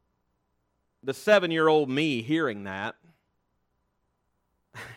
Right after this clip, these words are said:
hear-, hearing that First Baptist Church Piedmont was God's house, seven-year-old me, uh, it,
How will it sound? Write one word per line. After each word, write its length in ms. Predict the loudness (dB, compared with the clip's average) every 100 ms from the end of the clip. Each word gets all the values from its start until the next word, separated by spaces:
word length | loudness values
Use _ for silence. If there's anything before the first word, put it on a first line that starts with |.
| -20 -20 _ _ _ _ -6
hear-, 160 | -6
hearing 240 | -2 -4 -4
that 60 | -6
First 220 | -6 -4
Baptist 280 | -4 -4 -8
Church 180 | -10 -8
Piedmont 300 | -10 -8 -10
was 120 | -12
God's 420 | -12 -6 -4 -6
house, 760 | -10 -10 -6 -6 -10 -16 -20 _ _ _ _ _
seven-year-old 760 | -4 -2 -2 0 2 2 2
me, 480 | 0 -4 -4 -8 -12 _ _ _ _ _ _ _ _ _ -4
uh, 800 | 0 0 0 0 0 -2 -4 -8 -16 _ _ _ _ _ _
it, 200 | -6 -6